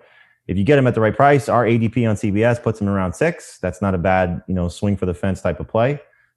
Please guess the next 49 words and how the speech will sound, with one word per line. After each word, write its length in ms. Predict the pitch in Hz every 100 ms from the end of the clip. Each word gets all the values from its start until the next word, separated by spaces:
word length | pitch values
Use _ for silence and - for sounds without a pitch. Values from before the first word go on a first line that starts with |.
| -
So 120 | 101
he's 140 | 104
still 180 | - 131
in 80 | 123
the 100 | 110
number 300 | 110 113 107
two 220 | - 117
receiver 320 | 104 110 101
conversation. 520 | - 98 92 107 104
I, 200 | 104 104
I 40 | 101
think 200 | 110 92
Dave's 160 | 98
right. 180 | 90 90
You 60 | 92
know, 100 | 87
Stefon 320 | - 95 87
Diggs 180 | 90 85
in 60 | 82
P 120 | 85
P 100 | 87
R 160 | 82
is, 160 | 80 78 -
is 160 | 78
a 40 | 76
better 200 | 85 78
call. 540 | - 92 80 - _ _ _ _
Um, 520 | 85 85 80 80 80
you 80 | -
know, 140 | 87 80
but 160 | 87
it, 140 | 90 -
it, 160 | 92 90
he's 180 | 98
in 100 | 113
that 120 | 110 -
conversation 520 | 101 95 104 95 98
with 120 | 92
Diggs, 240 | 92 87
in 80 | 87
the 80 | 90
conversation 560 | 95 92 87 98 90 92
with 80 |
A 100 | 92
J 180 | 87 95
Green's 280 | 82 85 82
in 80 | 87
the 80 | 85
conversation, 680 | 92 90 - 92 - 90